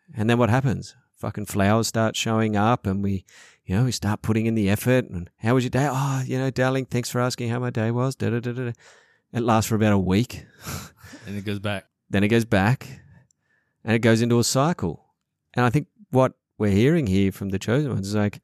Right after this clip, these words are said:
Speaker 1: why, why does it have to be in a cycle? Why, why can't we just continually just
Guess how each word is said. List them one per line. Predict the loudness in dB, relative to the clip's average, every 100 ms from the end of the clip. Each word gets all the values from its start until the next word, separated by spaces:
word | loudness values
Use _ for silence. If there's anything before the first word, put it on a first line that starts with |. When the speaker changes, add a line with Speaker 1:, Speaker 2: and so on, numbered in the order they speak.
| _ _
Speaker 1:
why, | 0 2
why | 2
does | 2 2
it |
have | 0
to | 2
be | 2
in | 2
a |
cycle? | 0 0 0 -2 -6 -4
Why, | 0 2 0
why | 0 0
can't | 0 -2
we | 0
just | 0 0 -2 -8
continually | -4 -4 -4 -4 -2 -2 0 2 2 0
just | 0 0 0